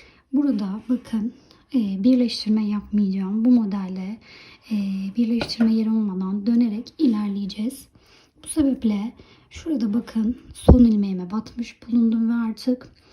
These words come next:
e, yine aynı şekilde şöyle şuraya batıyorum. Ve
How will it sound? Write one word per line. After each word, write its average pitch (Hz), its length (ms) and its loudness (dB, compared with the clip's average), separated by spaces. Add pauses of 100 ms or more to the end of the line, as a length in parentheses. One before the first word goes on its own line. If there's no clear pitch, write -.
(720)
e, 262 60 -2
yine 208 800 4 (160)
aynı 240 280 2
şekilde - 500 -14 (220)
şöyle 208 480 -4 (720)
şuraya 202 640 -4
batıyorum. 226 840 -2 (1600)
Ve 247 220 4